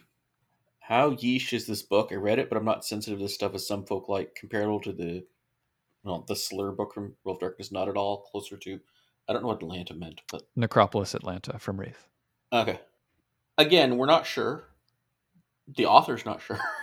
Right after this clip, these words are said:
Speaker 2: Yeah.
Speaker 1: But there was a genuine attempt.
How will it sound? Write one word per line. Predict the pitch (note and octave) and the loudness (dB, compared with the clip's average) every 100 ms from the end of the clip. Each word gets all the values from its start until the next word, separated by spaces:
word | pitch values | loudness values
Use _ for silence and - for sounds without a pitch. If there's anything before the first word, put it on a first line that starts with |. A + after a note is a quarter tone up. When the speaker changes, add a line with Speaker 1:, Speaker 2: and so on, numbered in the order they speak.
| - _ _ B2 | -14 _ _ 0
Speaker 2:
Yeah. | G2+ G2 - - - | 0 0 -8 -8 8
Speaker 1:
But | C3 B2 - - - _ - _ _ - | 12 12 10 -2 -20 _ -20 _ _ -10
there | D3+ E3+ | -2 0
was | E3+ | 4
a | E3 D#3 | 4 4
genuine | - E3+ D#3 F3 F3+ E3 D3 | 4 8 8 6 2 2 0
attempt. | B2 - - - - | -2 -4 -8 -8 -16